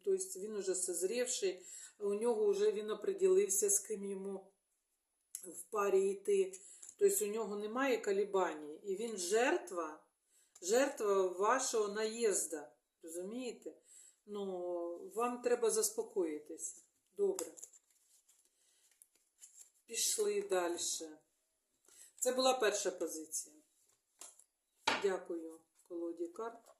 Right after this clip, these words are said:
і одній, і другій. Друга позиція. Золоте таро.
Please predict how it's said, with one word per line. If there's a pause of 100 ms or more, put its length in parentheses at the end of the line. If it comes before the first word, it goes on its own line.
(600)
і
одній,
і
другій. (680)
Друга
позиція. (500)
Золоте
таро.